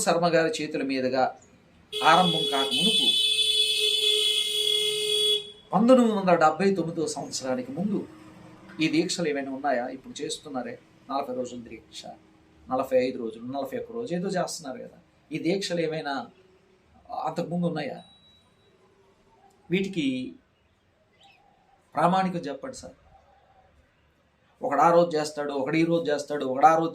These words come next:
చేస్తాడు అని అంటున్నారు. ఆయన జననాన్ని పురస్కరించుకుంటూ జ్ఞాపకం చేసుకుంటూ ఒక సెలబ్రేట్ చేస్తున్నాం, సెలబ్రేట్ చేస్తున్నారు క్రైస్తవులు. ఒకడు ఆ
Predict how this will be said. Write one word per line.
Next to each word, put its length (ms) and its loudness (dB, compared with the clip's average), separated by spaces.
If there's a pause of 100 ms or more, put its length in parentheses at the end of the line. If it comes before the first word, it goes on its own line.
చేస్తాడు 400 -4
అని 140 -4
అంటున్నారు. 420 -12 (2000)
ఆయన 180 -2 (120)
జననాన్ని 560 2
పురస్కరించుకుంటూ 880 -2 (600)
జ్ఞాపకం 420 -2 (100)
చేసుకుంటూ 480 -2 (1000)
ఒక 160 4
సెలబ్రేట్ 480 2
చేస్తున్నాం, 500 -4 (1000)
సెలబ్రేట్ 400 0
చేస్తున్నారు 520 -6
క్రైస్తవులు. 520 -8 (2250)
ఒకడు 260 0
ఆ 20 10